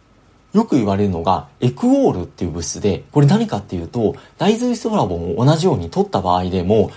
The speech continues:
大豆イソフラボンのその成分のまま吸収する人と、腸内細菌によってエクオールっていう物質に変換して吸収する人がいて、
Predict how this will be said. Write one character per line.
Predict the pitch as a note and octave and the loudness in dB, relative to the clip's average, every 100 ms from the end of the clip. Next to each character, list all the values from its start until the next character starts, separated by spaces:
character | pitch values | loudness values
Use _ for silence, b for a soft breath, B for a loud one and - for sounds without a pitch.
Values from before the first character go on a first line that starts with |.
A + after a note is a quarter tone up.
| B - | B 2
大 | F#3 G3+ | 4 4
豆 | G#3+ | 2
イ | |
ソ | G3+ | 0
フ | C#3+ | 0
ラ | F#2 | 0
ボ | F2+ | 0
ン | G2 | -2
の | E2+ | -2
そ | - | -2
の | G#2 | -4
成 | - A#3+ G3 | 0 0 0
分 | G#2 | -2
の | E2 | -4
ま | F#2 C3 | 2 2
ま | C#3 | 2
吸 | D3 D3+ | 4 4
収 | C#3+ C#3 | 4 0
す | C3 | 0
る | C3+ | -2
人 | B2+ A#2 | -2 -4
と、 | - G#2+ F#2 B B - | 2 2 2 B B 0
腸 | A#3 A#3 | 2 4
内 | A3+ G#3+ | 2 0
細 | A3 F3 | 0 0
菌 | C#3 F#2 | -2 -6
に | E2+ | -6
よ | E2+ | -8
っ | E2+ | -8
て | - F#2+ - | -4 -4 0
エ | B2+ | -4
ク | - B3+ | 0 2
オ | A#3+ | 2
ー | |
ル | G#2+ | 0
っ | |
て | F#2+ F#2 | -4 -6
い | |
う | |
物 | E2+ F#2+ | -4 -6
質 | - F#2+ | -6 -8
に | E2+ | -2
変 | F3 G#3 | 0 2
換 | G#3+ G3+ | 2 0
し | |
て | F#3+ | -2
吸 | F3+ F3 | -4 -4
収 | E3 D#3+ | 0 -2
す | D3 | 0
る | C#3 | -2
人 | C#3 - | -2 -6
が | - | -8
い | E2 | -6
て、 | - G#2 | 0 0